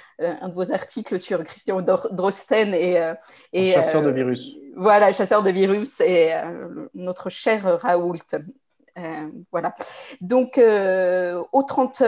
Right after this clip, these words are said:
Speaker 1: au trente mars, à quatorze heures trente, toujours ce même format, euh, retransmission en ligne sur, euh, YouTube. Et, euh, encore un très grand merci à tous et à tous, à toutes et à tous. À bientôt.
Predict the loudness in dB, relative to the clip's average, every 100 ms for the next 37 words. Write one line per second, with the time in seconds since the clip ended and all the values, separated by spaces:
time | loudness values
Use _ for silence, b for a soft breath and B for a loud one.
0 | 2 -2 -2 -4 0 0 0 -2 -2 2
1 | 2 0 -2 -4 -4 -4 -4 -2 -2 -2
2 | -2 -4 -4 -4 -2 0 0 0 0 -4
3 | -4 -10 B B -4 0 -2 -2 -6 -2
4 | -4 -4 -4 -4 -6 -8 -8 -4 -2 -2
5 | -6 -14 -12 -10 -10 -8 -10 -10 B B
6 | -8 -6 -4 -4 -4 -4 -6 -6 0 0
7 | 0 -8 -10 -12 _ -6 -4 -4 -6 -10
8 | -10 -10 -8 -8 -10 -10 -12 -10 -8 -4
9 | -4 -4 -10 -12 -12 -18 -20 -20 _ -20
10 | -20 _ _ -4 -4 -8 -14 -10 -10 -6
11 | -4 -4 -6 -16 -16 -16 -20 _ -4 -4
12 | -4 -12 -12 -12 -10 -8 -8 -8